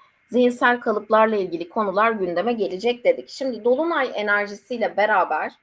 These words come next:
e, zihninde bazı konularla ilgili sürekli ilerleyen, sürekli böyle dönen bazı şeyler, bazı konular var.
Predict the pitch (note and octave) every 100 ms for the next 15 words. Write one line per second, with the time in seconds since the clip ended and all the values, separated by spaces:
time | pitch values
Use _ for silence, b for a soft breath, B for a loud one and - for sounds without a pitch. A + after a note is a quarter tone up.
0 | _ _ _ _ _ _ _ _ _ _
1 | _ _ _ _ _ - G3 F#3+ F#3+ F#3+
2 | G3 G#3 E4+ E4 C#4 A3+ A3 C#4 C4+ A3
3 | - A#3+ A#3 G#3 F3 D#3+ A#3 G#3+ E3 D#3+
4 | F3 G3+ C#4 A#3+ A3+ E3+ A3 G#3+ G3+ G3
5 | D#3+ C3+ E3+ - A#3 A#3 G#3+ G#3 G#3 G3+
6 | F#3+ F#3+ F#3 F3+ B3 _ - A#3 F3+ F#3
7 | A3+ G#3+ F3+ F3 F#2 - - F#3+ F3 -
8 | G#3 F#3+ F#3+ F#3 E3+ E3